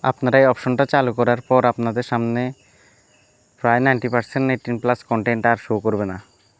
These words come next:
আর যদিও এক দুইটা করে, ওইগুলো আপনারা স্কিপ করে নেবেন, এগুলা ওই ভিডিওগুলো on করে দেখবেন না। এভাবে তিন চার দিন যদি আপনারা এই ভিডিওগুলো স্কিপ করে নেন, তাহলে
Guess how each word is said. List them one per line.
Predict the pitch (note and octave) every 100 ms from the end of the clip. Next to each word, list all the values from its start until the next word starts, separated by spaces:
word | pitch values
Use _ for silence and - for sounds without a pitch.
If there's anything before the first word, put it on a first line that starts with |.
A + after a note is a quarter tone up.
| _ A2+
আর | G#2
যদিও | B2 A#2 C#3
এক | C3+ A#2+
দুইটা | A#2 B2+
করে, | C3 B2+
ওইগুলো | A#2 A#2+ B2+
আপনারা | B2 A#2+ B2
স্কিপ | - A#2 -
করে | A2 G#2+
নেবেন, | G#2 G2+ G2+ G#2
এগুলা | G#2+ A2+ B2 _ - - -
ওই | - A2+
ভিডিওগুলো | A#2 A#2 C3 C3+
on | B2+ A#2+
করে | C3 A#2
দেখবেন | G2+ G#2+ G2+
না। | G2 - _ _ _ _ _ _ _ - A#2+
এভাবে | A#2 B2 C3
তিন | C#3+ C3+
চার | B2+ A#2
দিন | A#2+ G#2+
যদি | B2 A#2
আপনারা | A#2 A#2+ B2+
এই |
ভিডিওগুলো | B2+ B2 A#2+ B2+
স্কিপ | B2+ -
করে | B2 B2+ A2+ _ _ -
নেন, | B2 A#2 A#2
তাহলে | A#2 A2+